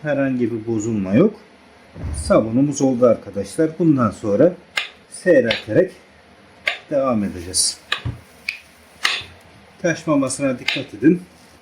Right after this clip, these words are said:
Ocak kısık olsun. Beş litre su ilave ettim. Gördüğünüz gibi açılmaya başladı.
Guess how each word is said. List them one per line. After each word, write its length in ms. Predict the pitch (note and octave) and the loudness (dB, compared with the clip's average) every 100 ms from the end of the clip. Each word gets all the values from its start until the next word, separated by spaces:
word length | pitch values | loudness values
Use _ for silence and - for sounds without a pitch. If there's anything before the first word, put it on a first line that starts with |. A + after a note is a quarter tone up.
| _ | _
Ocak 400 | - A2+ C#3+ D#3 - - - | 0 2 2 -2 -10 -20 -6
kısık 260 | - - | -6 0
olsun. 320 | B2+ F#2+ - - - - - - _ _ _ - - _ _ _ - - _ _ _ - - - - _ _ - - - - _ _ - _ _ _ _ - - - - - - - | 0 0 -4 -16 -20 -20 -20 -20 _ _ _ -10 -10 _ _ _ -20 -20 _ _ _ -20 -20 -20 -20 _ _ -20 -20 -20 -20 _ _ -20 _ _ _ _ -20 -20 -20 -20 -8 -6 0
Beş 240 | D3 D3 | 0 2
litre 240 | D#3 - A2+ | -2 -2 -2
su 160 | - | 2
ilave 380 | D#3+ F3 F3 D#3+ | 4 4 4 2
ettim. 380 | D#3 - F3 G3 - - _ _ _ _ _ - - A#2+ | 0 -2 -4 -4 -8 -20 _ _ _ _ _ -20 -20 -10
Gördüğünüz 380 | B2 A2+ A2+ G#2 | -8 -6 -6 -4
gibi 160 | G#2+ G#2 | -6 -8
açılmaya 560 | A2 - B2 A2+ G#2 G2+ | -6 -4 -4 -6 -4 -4
başladı. 520 | B2 - C3 C#3 | -4 -4 -2 -2